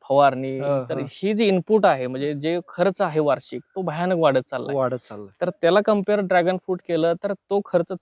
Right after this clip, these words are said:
Speaker 1: थोडासा कमी आहे.
Speaker 2: हा,
Speaker 1: मी
Speaker 2: हा.
Speaker 1: असं म्हणणार नाही की काहीच नाहीये.
Speaker 2: बरं, बरं,
Speaker 1: पण
Speaker 2: बरं.
Speaker 1: त्याला बाकी द्राक्ष डाळिंबाला कंपेअर केलं तर फक्त मी म्हणतो वीस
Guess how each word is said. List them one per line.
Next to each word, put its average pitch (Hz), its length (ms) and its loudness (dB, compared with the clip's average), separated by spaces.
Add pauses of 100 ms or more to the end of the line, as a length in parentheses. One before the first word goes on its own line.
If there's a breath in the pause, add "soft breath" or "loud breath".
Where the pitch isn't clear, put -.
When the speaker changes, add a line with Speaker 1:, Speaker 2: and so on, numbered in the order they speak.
Speaker 1:
थोडासा 160 400 0 (160)
कमी 170 240 2
आहे. 120 260 -4 (260)
Speaker 2:
हा, 123 280 2
Speaker 1:
मी 175 120 4
Speaker 2:
हा. 190 60 6
Speaker 1:
असं 175 160 4
म्हणणार 214 300 4
नाही 214 160 0
की 226 200 -4
काहीच 190 340 6
नाहीये. 123 280 -4 (100)
Speaker 2:
बरं, 143 380 2
बरं, 131 120 -4
Speaker 1:
पण 107 60 -12
Speaker 2:
बरं. 160 180 -2
Speaker 1:
त्याला 190 360 2 (400)
बाकी 151 360 0
द्राक्ष 170 360 0
डाळिंबाला 185 520 2
कंपेअर 170 380 -2
केलं 165 280 2
तर 190 160 -4
फक्त 175 240 -8
मी 175 100 -4
म्हणतो 170 260 -4
वीस 170 180 0